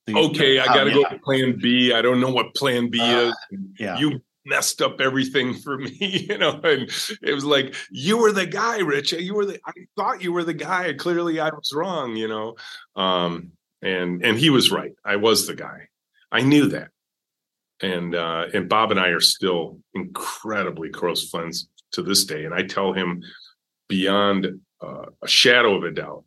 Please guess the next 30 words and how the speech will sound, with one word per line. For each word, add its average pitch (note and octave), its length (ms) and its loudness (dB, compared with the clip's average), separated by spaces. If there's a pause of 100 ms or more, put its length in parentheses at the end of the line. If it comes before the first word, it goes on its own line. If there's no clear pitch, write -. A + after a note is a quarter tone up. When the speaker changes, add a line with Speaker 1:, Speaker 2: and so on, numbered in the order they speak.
Speaker 2:
that F2+ 160 -2
Menlo F#2 640 4
Innovations G2 1080 0 (140)
would G2 300 2
not F2 260 -2
exist - 800 -2
today F#2+ 420 0 (360)
were F#2 160 2
it F2+ 120 2
not F#2+ 280 0
for - 140 -8
his C3+ 360 2
influence D#2 840 -4 (440)
in F2 140 2
my F#2+ 200 6
life D2+ 400 2
Speaker 1:
Mm-hmm. G2+ 140 -6
Speaker 2:
back F2 160 -2
at - 120 -4
Innovative - 160 -6 (200)
Systems. - 580 -2 (600)
Speaker 1:
So, D#3 280 4
and D#3 320 0
it C#3 100 -2
sounds D#3+ 220 2
like C#3+ 100 -2
what C#3 160 -2
you're C3 80 0
saying, C3+ 360 2
the, B2 320 0